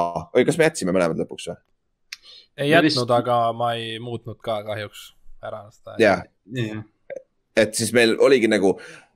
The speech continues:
Speaker 1: breakout player või improved player, me tahtsime alguses mõlemat teha, aga seda on nagu väga raske defineerida, mitte, noh, seda on nagu raske defineerida tegelikult kumba kumb, vaata. Ja siis me ikkagi lõ-, lõpuks läksimegi, äh, most improved'iga. Ja selleks meil läks Deebo Samuel.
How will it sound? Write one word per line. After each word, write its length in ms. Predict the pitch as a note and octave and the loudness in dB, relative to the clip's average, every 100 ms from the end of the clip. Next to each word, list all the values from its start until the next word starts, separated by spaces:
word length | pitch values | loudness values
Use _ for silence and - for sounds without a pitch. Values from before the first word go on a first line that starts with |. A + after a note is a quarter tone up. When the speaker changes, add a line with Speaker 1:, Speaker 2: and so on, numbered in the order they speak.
| _ - | _ 2
Speaker 1:
breakout 460 | C3 C#3+ C3 A#2 | 2 4 2 2
player 300 | A#2 A2+ G#2+ | 4 6 6
või 340 | G2+ G2+ G2 F#2 | 6 4 4 4
improved 480 | A#2 A2+ C#3+ B2+ - | 2 4 4 4 2
player, 260 | A2+ G#2 F#2+ | 2 4 4
me 80 | G2+ | 4
tahtsime 280 | A#2 A#2+ | 2 4
alguses 180 | B2 A2 | 4 4
mõlemat 300 | B2+ A#2+ F2+ - | 4 4 2 2
teha, 140 | F#2+ | 2
aga 80 | F2+ | 2
seda 200 | F2 G#2+ | 2 0
on 100 | G2+ | 0
nagu 140 | F#2+ | 2
väga 200 | G2+ A2 | 2 4
raske 300 | A2 B2+ - F#2+ | 2 2 2 0
defineerida, 600 | F#2+ G#2+ B2 G#2+ D#2+ E2+ | 2 4 6 6 4 0
mitte, 300 | G#2+ A#2 - | 0 2 0
noh, 180 | A2+ A2+ - _ _ _ - | 0 -4 -8 _ _ _ -4
seda 160 | A2+ | 0
on 80 | G#2 | 2
nagu 160 | G#2 G2+ | 2 2
raske 280 | C3 - - | 2 -2 -4
defineerida 540 | F#2+ G#2+ A2 F2+ E2 | -2 4 4 4 2
tegelikult 480 | D#2+ F#2 F2+ E2+ E2 | 0 2 2 0 -2
kumba 240 | G#2+ F2+ E2 | 0 0 2
kumb, 220 | A2 F2+ | 2 0
vaata. 320 | - - _ _ _ _ _ - | -4 -12 _ _ _ _ _ -4
Ja 60 | A2 | -2
siis 80 | C3+ | 2
me 140 | D3 | 2
ikkagi 180 | C3 A2+ | 4 2
lõ-, 140 | - | 4
lõpuks 280 | C3 A2 - | 2 0 0
läksimegi, 420 | A#2 - F#2 F2 F2+ D2 | 0 2 2 4 4 4
äh, 120 | B1 - _ _ _ _ _ A2+ | 2 -2 _ _ _ _ _ 2
most 260 | A#2 G#2+ | 2 2
improved'iga. 600 | F2 A2 G#2 - D#2 B1+ - _ _ _ _ | 0 2 2 2 -2 -2 -6 _ _ _ _
Ja 200 | G2+ G2+ F2+ | 4 6 6
selleks 380 | F2+ C3 A2+ - - - _ - _ | 4 4 4 0 -10 -12 _ -20 _
meil 200 | - G#2 | 0 2
läks 160 | F#2+ - | 2 0
Deebo 240 | A2 E2 | 0 2
Samuel. 380 | E2 E2+ C#2 B1 | 2 0 0 -8